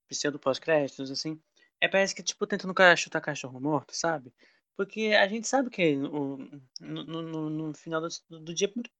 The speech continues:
provavelmente o Snyder não vai voltar pra D C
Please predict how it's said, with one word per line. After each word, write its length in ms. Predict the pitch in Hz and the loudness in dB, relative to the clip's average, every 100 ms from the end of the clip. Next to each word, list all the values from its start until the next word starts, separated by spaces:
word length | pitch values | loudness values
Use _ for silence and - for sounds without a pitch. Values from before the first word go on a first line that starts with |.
| _ | _
provavelmente 560 | 220 175 165 151 151 175 | -4 -2 0 -2 -2 -2
o 100 | 160 | -4
Snyder 360 | 147 156 151 | -2 -4 -4
não 100 | 240 | -2
vai 240 | 180 143 139 | 2 4 4
voltar 380 | 127 131 131 123 | 0 0 2 2
pra 200 | 131 127 | 0 -2
D 160 | 135 | -4
C 360 | 135 - 127 | -6 -6 -6